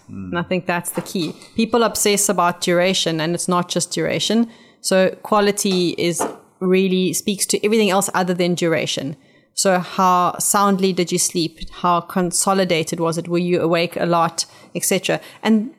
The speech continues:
Speaker 2: at the end of the day, the, t-, the, the things that you have to look at is, how do I feel in the daytime?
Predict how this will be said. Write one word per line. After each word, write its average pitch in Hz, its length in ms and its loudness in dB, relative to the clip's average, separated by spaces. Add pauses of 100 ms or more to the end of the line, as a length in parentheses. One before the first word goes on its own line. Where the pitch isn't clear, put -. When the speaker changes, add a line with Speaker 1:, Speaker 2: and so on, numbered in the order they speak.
(140)
Speaker 2:
at 226 140 -2
the - 60 0
end 262 140 4
of 277 60 2
the 269 80 0
day, 185 320 2
the, 180 200 0
t-, - 280 -4
the, - 160 0 (160)
the 196 80 0
things 294 320 4
that 233 160 -2
you 214 80 4
have 196 140 0
to 180 100 -2
look 196 240 0
at 151 220 -2
is, 170 160 -2
how 202 200 0
do 208 80 4
I 202 60 4
feel 202 220 2
in 180 80 2
the 165 80 0
daytime? 170 540 -2